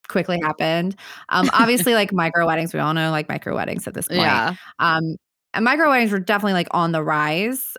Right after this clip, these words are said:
Speaker 1: uh, pre-pandemic, but,
Speaker 2: Yeah.
Speaker 1: you know, when this was, like, the only option, like, it, it exploded over the pandemic, and now, so I would actually consider this more of a shift than a trend because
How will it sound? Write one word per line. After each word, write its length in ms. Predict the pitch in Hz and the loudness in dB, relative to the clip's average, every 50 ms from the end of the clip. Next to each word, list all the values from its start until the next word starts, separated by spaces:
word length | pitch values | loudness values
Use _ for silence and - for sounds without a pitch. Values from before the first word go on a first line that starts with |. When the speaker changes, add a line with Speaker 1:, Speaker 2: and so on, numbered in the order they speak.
| - | -4
Speaker 1:
uh, 300 | - 165 160 156 151 151 151 | -2 0 0 0 0 -2 -4
pre-pandemic, 760 | - - 185 170 175 185 175 170 165 160 156 165 180 196 196 - | -4 -4 -4 -4 -4 -4 -4 -2 -2 -2 -2 -2 -2 -4 -4 -4
but, 260 | 151 151 123 - - _ _ - | -6 -4 -6 -6 -10 _ _ -12
Speaker 2:
Yeah. 380 | 208 202 202 202 196 185 180 170 | -8 -6 -4 -4 -2 -4 -4 -2
Speaker 1:
you 140 | 175 214 214 | -2 0 2
know, 160 | 214 208 208 | 2 2 2
when 120 | 208 208 202 - | 2 0 -2 -4
this 120 | 202 208 - | -8 -8 -6
was, 120 | 196 180 190 | -4 -2 -2
like, 120 | 190 180 180 | -2 0 0
the 100 | 180 180 | -2 -2
only 140 | 175 175 - | 0 0 2
option, 300 | 175 190 185 - 202 175 | 2 0 0 0 -2 -2
like, 140 | 170 170 156 | -2 -2 -2
it, 180 | 156 160 - - | -2 -4 -4 -4
it 160 | - 160 160 | -4 -4 -4
exploded 1040 | 160 - - - - - 185 185 196 202 208 196 170 165 160 160 165 175 185 202 202 208 - - | -6 -6 -10 -14 -12 -6 -4 0 0 2 2 2 2 0 0 0 0 0 -2 -4 -6 -8 -8 -6
over 220 | 165 175 160 170 | -4 -4 -2 -4
the 100 | 160 160 | -4 -6
pandemic, 640 | 151 - 175 160 156 160 165 151 156 160 160 165 - | -6 -6 -6 -6 -6 -6 -6 -4 -4 -4 -4 -2 -2
and 140 | 170 165 165 | -2 -2 0
now, 460 | 160 156 156 160 160 165 165 175 175 - - - - - 165 | 0 2 2 4 4 2 2 0 -4 -8 -16 -16 -14 -10 -6
so 140 | - 202 | -2 -2
I 180 | 175 - 185 226 | 0 2 2 2
would 120 | 240 233 | 2 2
actually 300 | 208 196 185 - - 180 170 | 2 0 0 -2 -4 -6 -4
consider 420 | - 175 165 - - 160 156 156 | -4 -6 -6 -4 -2 -2 -2 -2
this 220 | 151 160 156 - 180 | -2 -4 -4 -4 -4
more 160 | 165 151 143 | -2 -2 -2
of 100 | 147 156 | -4 -4
a 60 | 151 | -8
shift 460 | - - - 160 160 - - - _ | -8 -6 -4 -4 -4 -6 -8 -12 _
than 120 | - 139 139 | -10 -8 -8
a 100 | 139 151 | -8 -10
trend 540 | - - - 156 151 110 76 - - - - - | -8 -6 -4 -2 -2 -2 -4 -6 -10 -10 -8 -8
because 500 | 165 151 - - 160 151 147 151 147 | -8 -6 -4 -2 -2 -2 0 -2 -2